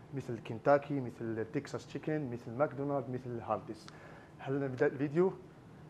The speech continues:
نبدأ الوصفة تبعنا. مثل ما تعودت معاكم قبل ما نبدأ مع الدجاج، الدجاج تعرفون إنه دجاج بيعطي زفرة كثيرة قبل ما نطبخوه. مع ذلك راح نعطيكم وصفة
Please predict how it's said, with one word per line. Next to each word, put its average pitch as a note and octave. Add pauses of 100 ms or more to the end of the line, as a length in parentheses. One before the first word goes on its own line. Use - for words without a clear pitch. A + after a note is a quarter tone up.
(340)
نبدأ D3
الوصفة D3+
تبعنا. A2+
مثل C#3+
ما C#3
تعودت C#3
معاكم D3 (280)
قبل C#3+
ما C3+ (100)
نبدأ C3
مع A#2+
الدجاج، A2+
الدجاج -
تعرفون C3+
إنه C3
دجاج B2
بيعطي B2
زفرة B2+
كثيرة A#2
قبل A#2+
ما A#2+
نطبخوه. A#2 (520)
مع A2+
ذلك B2 (260)
راح B2
نعطيكم A#2+
وصفة A#2+